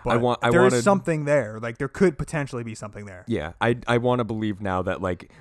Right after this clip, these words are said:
Speaker 1: we're grasping at straws, and he was just like, "Nah, I, I ran out of cardboard."
Speaker 2: <laughs> Potentially, but
Speaker 1: Mm-hmm.
Speaker 2: it's fun to, it's fun to, like, theorize and analyze.
Speaker 1: Yeah.
Speaker 2: Um, and that could be something. Um,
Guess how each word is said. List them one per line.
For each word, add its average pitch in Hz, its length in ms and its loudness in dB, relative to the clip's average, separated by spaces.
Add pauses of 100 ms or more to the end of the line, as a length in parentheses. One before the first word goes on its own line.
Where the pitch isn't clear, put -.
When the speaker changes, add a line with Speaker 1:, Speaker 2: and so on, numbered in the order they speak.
Speaker 1:
we're 113 200 0
grasping 107 560 -2
at 95 100 -6
straws, 104 380 0
and 104 80 -8
he 117 60 -4
was 107 120 -4
just 107 100 -8
like, 117 140 -2
"Nah, 107 180 0
I, 98 120 2 (120)
I 104 100 4
ran 117 260 2
out 110 100 2
of 104 80 0
cardboard." 147 560 6
Speaker 2:
<laughs> - 320 2
Potentially, 196 640 0
but 127 220 2
Speaker 1:
Mm-hmm. 190 80 0
Speaker 2:
it's 151 140 -6
fun 190 220 0
to, 190 160 -4
it's 147 180 -4
fun 185 180 -2
to, 180 100 -4
like, 180 240 -2
theorize 113 440 -4
and 117 100 -8
analyze. 110 460 -10
Speaker 1:
Yeah. 151 180 0 (160)
Speaker 2:
Um, 107 320 -8
and 110 100 -6
that 120 180 -6
could 135 140 -6
be 131 100 -6
something. 175 380 -10 (440)
Um, 107 380 -6